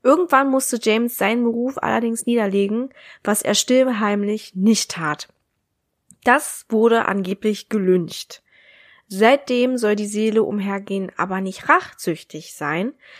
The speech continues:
Viele erzählen sich, dass James Geist Kranken und Verletzten helfen soll. Wer auch häufig in den Pine Barrens gesichtet wird, ist der Geist einer jungen, blonden Frau.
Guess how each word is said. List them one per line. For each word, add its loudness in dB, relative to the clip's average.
Viele 4
erzählen 2
sich, -4
dass -4
James -2
Geist 0
Kranken -4
und -8
Verletzten -4
helfen -8
soll. -6
Wer 4
auch 0
häufig 2
in -2
den 0
Pine 0
Barrens 0
gesichtet -6
wird, 2
ist -8
der 0
Geist 0
einer -6
jungen, 0
blonden 0
Frau. -6